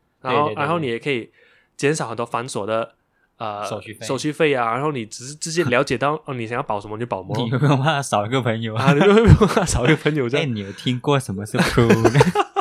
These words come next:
Speaker 1: <laughs> 所以，所以是一个很好的一个，
Speaker 2: 啊。
Speaker 1: 啊，当然了，你就是你，你有，你有朋友，朋友做这个东西，你
Speaker 2: 啊。
Speaker 1: 也刚需-，刚好需要一定 support 一下咯，好吗？
Speaker 2: 对。
Speaker 1: 是，是，是，但，但是有时候，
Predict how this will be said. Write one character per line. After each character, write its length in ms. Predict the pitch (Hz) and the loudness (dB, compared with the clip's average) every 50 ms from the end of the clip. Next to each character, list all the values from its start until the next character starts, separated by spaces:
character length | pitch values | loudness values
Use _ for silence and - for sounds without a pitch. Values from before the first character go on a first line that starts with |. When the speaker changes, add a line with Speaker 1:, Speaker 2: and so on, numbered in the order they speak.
| - - _ _ _ _ _ _ _ _ _ - - - - 285 - 247 | -6 -8 _ _ _ _ _ _ _ _ _ -18 -16 -14 -8 -2 0 2
Speaker 1:
<laughs> 0 | |
所 120 | - 262 269 | 4 4 4
以， 120 | 208 147 147 | 4 2 2
所 120 | - 240 | 0 -2
以 80 | 226 202 | -2 -2
是 140 | 175 233 | -4 -6
一 40 | 240 214 | -4 -2
个 140 | 240 233 | -2 -2
很 240 | 214 202 160 131 123 127 | 0 0 -2 -4 -4 -4
好 200 | 139 135 110 104 | -4 -4 -4 -2
的 140 | 104 123 127 - | -2 -2 -2 -2
一 100 | 151 143 | -4 -6
个， 360 | 135 - 139 135 131 120 - _ _ _ - 117 107 - _ _ _ _ _ | -2 -2 0 0 0 -2 -6 _ _ _ -20 -20 -20 -20 _ _ _ _ _
Speaker 2:
啊。 100 | 147 131 | -2 -2
Speaker 1:
啊， 80 | 131 - - _ _ _ _ _ | -2 -2 -6 _ _ _ _ _
当 160 | - 180 185 | 0 2 2
然 80 | 196 226 | 2 0
了， 140 | 240 202 | 0 -2
你 120 | 143 120 135 | -2 -2 -4
就 140 | 139 196 208 | -4 -2 -2
是 120 | 208 190 | -2 -2
你， 180 | 156 135 139 139 | -2 -4 -6 -6
你 160 | 135 135 127 | -4 -2 -2
有， 160 | 117 107 117 | -2 -2 -2
你 80 | 120 120 | -2 -2
有 100 | 113 107 | -2 -2
朋 160 | - 147 180 | -2 -2 -2
友， 260 | 180 139 117 107 - - - _ _ _ _ - 135 - _ | 0 -2 -2 -4 -6 -10 -18 _ _ _ _ -18 -18 -10 _
朋 100 | - 170 | 0 2
友 100 | 175 160 | 2 2
做 220 | 123 - 165 160 147 | 2 2 2 2 2
这 80 | 160 | 2
个 80 | 160 156 | 0 -2
东 180 | 127 117 113 110 | -2 -4 -4 -6
西， 200 | 107 - 113 110 | -8 -8 -8 -6
你 120 | 107 110 | -6 -8
Speaker 2:
啊。 80 | 104 101 - | -8 -8 -6
Speaker 1:
也 220 | 123 120 117 107 | -4 -4 -4 -2
刚 200 | - - 123 120 | -4 -4 -6 -6
需-， 320 | 113 - - - 123 131 - - - | -6 -8 -10 -10 -10 -10 -12 -14 -12
刚 100 | - 127 | -10 -8
好 120 | 113 107 101 | -8 -8 -8
需 120 | - - 117 | -6 -4 -4
要 40 | |
一 60 | 123 135 | -4 -6
定 100 | 139 131 | -8 -10
support 320 | - 101 - - 120 - | -12 -12 -10 -10 -10 -8
一 40 | 120 | -6
下 180 | 123 120 117 | -6 -6 -6
咯， 340 | 113 117 113 113 113 113 113 | -6 -6 -6 -6 -6 -6 -8
好 200 | 110 104 104 104 | -12 -14 -14 -14
吗？ 160 | 104 104 104 - _ _ _ | -14 -14 -14 -16 _ _ _
Speaker 2:
对。 340 | - 110 107 104 101 101 101 | -10 -10 -10 -10 -12 -14 -12
Speaker 1:
是， 160 | 101 147 139 | -8 -6 -4
是， 140 | 135 131 131 | -4 -2 -2
是， 140 | 135 139 143 | -2 -4 -2
但， 160 | 143 165 170 175 | -4 -4 -2 -2
但 100 | 190 180 | 0 0
是 180 | 196 196 180 | 0 0 2
有 120 | 139 117 110 | 0 0 0
时 80 | - | 2
候， 260 | 143 160 170 175 175 | 2 2 2 2 0